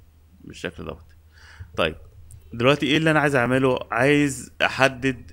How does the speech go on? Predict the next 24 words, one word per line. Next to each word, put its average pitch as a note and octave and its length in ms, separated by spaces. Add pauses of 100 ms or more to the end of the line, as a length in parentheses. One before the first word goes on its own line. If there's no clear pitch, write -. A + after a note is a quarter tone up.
بارامتر A#2 400
معين، F#2 440
يعني F#2+ 160
عايز G#2+ 160
اقول A#2 200
له A2+ 80
جيت، G#2+ 380
جيت A#2 160
بارامتر، A#2+ 480
هات A#2+ 120
لي B2 60
البارامتر A2+ 420
دوت C#3+ 460 (460)
اعدل C#3+ 340
فيه، F#3 200
وبعد D3 200
كده C#3 180
اقول C3+ 100
له C#3 60
سيت C3+ 140
بارامتر. A2 380 (100)
يعني F#2 280
هاخد B2+ 380
البارامتر A2 1500